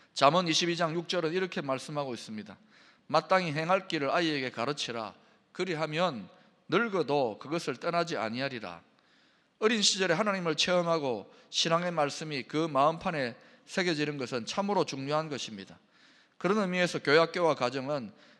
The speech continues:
자녀의 신앙 교육을 위하여 더 긴밀하게 협조해야 될 줄로 믿습니다. 지혜로운 부모는 아이들의 머리가 굵어지기 전에 하나님에 대해서 철저한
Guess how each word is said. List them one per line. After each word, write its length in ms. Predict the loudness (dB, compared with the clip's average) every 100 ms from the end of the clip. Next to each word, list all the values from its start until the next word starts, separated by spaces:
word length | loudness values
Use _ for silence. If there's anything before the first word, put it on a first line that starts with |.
| _
자녀의 420 | 4 4 4 2
신앙 300 | 2 0 -2
교육을 360 | -2 -2 -2 -2
위하여 360 | -2 -4 -6 -6
더 220 | -8 -6
긴밀하게 720 | -8 -8 -8 -8 -8 -8 -10 -12 _ _
협조해야 440 | -8 -6 -2 -2 -2
될 180 | -4 -8
줄로 240 | -8 -8
믿습니다. 580 | -8 -8 -8 -8 -8 -12 _ _ -20 -20 _ _ _ _ _ -4
지혜로운 480 | 4 8 8 6
부모는 560 | 0 -2 -2 0 -2 -6 -16 -20 _
아이들의 420 | 6 6 6 2 2
머리가 320 | 2 2 -2
굵어지기 600 | -2 -2 0 -2 -2 0
전에 520 | 2 2 0 -2 -6 -16 -20 _ -18
하나님에 640 | -4 -2 -2 -4 -4 -6
대해서 380 | -4 -6 -8 -8
철저한 800 | -4 -2 -2 -2 2 2 2 -4